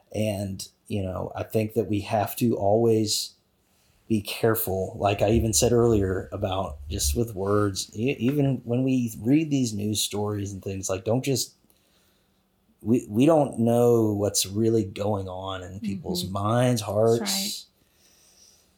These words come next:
Speaker 2: right.
Speaker 1: Um, so, uh, my sister sends me a text and says,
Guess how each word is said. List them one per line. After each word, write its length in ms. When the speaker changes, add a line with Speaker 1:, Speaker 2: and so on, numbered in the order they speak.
Speaker 2:
right. 80
Speaker 1:
Um, 420
so, 680
uh, 200
my 160
sister 640
sends 380
me 100
a 60
text 800
and 240
says, 760